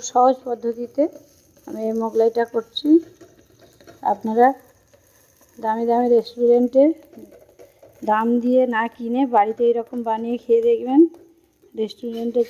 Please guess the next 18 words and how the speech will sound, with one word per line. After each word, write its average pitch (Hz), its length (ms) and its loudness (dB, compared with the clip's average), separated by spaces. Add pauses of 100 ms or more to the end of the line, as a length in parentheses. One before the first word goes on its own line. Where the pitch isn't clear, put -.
চেয়ে 262 200 4 (760)
কোনো 226 240 -8
অংশে 226 240 0 (100)
কম 220 140 0 (120)
হবে 214 260 -2
না, 226 60 -6 (100)
আরও 233 140 0 (140)
ভালোই 226 400 4
হবে, 185 220 -4 (760)
তাদের 233 220 -4 (140)
চেয়ে 262 240 4
আরও 254 160 -2 (1400)
টেস্ট 233 260 2 (120)
হবে। 240 220 2 (680)
কেননা 233 340 -2 (160)
বাড়িতে 220 300 2 (580)
করা 226 200 4 (100)
মানে 262 160 -2